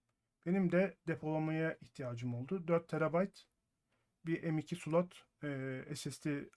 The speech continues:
ihtiyacım oldu. Onu da piyasada araştırdım. Şu an için herhalde hani Gen dörtler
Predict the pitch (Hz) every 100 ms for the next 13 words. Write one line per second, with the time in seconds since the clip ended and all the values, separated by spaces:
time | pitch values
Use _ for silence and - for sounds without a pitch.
0 | _ _ _ _ - - - 131 123 127
1 | 120 123 180 196 - _ _ _ _ _
2 | - 175 208 180 170 180 175 165 147 160
3 | 175 170 - 143 190 - - - 180 165
4 | - 190 180 _ _ 165 160 135 143 165
5 | - _ _ _ _ _ _ 143 139 -
6 | _ _ 165 160 156 156 151 180 180